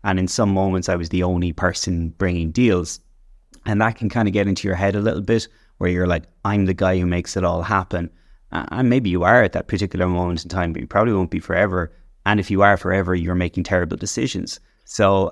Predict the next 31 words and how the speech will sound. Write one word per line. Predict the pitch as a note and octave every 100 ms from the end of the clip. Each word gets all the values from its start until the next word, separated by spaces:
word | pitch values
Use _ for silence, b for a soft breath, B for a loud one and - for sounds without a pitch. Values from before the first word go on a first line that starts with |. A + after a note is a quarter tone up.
| -
uh, | -
it's | - -
been | A#2+ G#2
difficult | - A#2 A#2 A2 G#2 F#2
for | G2
me | G2
sometimes | F#2+ G2+ F#2 F#2 -
to | F2
wrestle | F2 F2+ - G#2 F#2+
with | F#2 F2+
that | F#2 -
kind | G2 F#2
of |
ego | G2 G2+ F#2 F2+
stuff | - - F#2 F#2 G2
and | F2+
the | F2
hero | F#2+ F#2 F2+
complex | F#2+ F#2 F#2+ F#2 -
stuff. | F#2 F2+ - _ _ - _ _ G2+
I | G2
would | G2+
say | - A2 G#2 G2+ -
in | G2+ F#2+
relation | F2+ F#2 F#2 F#2+ - F#2 F2
to | - F#2
strengths, | - - G#2+ G2+ F#2+ -
there's | - F#2
probably | - - G#2+ G#2+ F#2 F#2
two | - - G2
things | F#2+ F2+ F2+ -